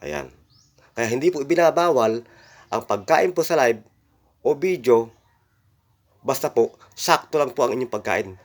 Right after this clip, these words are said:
Wag lang pong sosobra, ano po. Ayan po. Kasi po ako, marami po akong video na kumakain, pero ala naman po akong violation. Kasi po, yung aking pagkain, control lang po. Konti-konti lang po, ano po. Ayan po.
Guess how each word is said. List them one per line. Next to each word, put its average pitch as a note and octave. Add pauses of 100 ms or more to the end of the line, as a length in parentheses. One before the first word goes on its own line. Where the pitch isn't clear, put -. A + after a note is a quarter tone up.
(140)
Wag C3
lang C3
pong B2
sosobra, F#2+
ano D#2
po. -
Ayan D2
po. - (480)
Kasi D3+
po -
ako, A2 (480)
marami B2
po E3
akong D3+
video E3
na C3+
kumakain, C3+ (220)
pero F#3
ala E3
naman D#3+
po B2+
akong D#3+ (160)
violation. F2+ (140)
Kasi F#3
po, E2+
yung C3+
aking F3
pagkain, D3 (200)
control C3+
lang G#2
po. - (1200)
Konti-konti A#2
lang F#2+
po, F#2
ano F2+
po. -
Ayan D2+
po. -